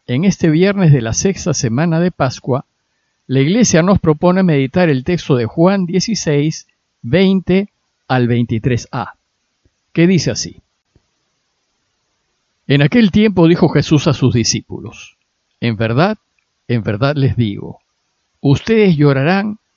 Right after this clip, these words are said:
y se lamentarán, mientras el mundo estará alegre. Ustedes estarán tristes, pero su tristeza se convertirá en alegría.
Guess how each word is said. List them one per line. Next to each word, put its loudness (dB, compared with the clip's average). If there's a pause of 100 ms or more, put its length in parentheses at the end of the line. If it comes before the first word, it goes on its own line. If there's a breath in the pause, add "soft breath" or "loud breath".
(180)
y -6
se -2
lamentarán, -2 (500)
mientras 0
el 2
mundo 2
estará 0
alegre. -6 (1400)
Ustedes -2
estarán -2
tristes, -6 (500)
pero -2
su -6
tristeza -2
se -2
convertirá -2
en 0
alegría. -6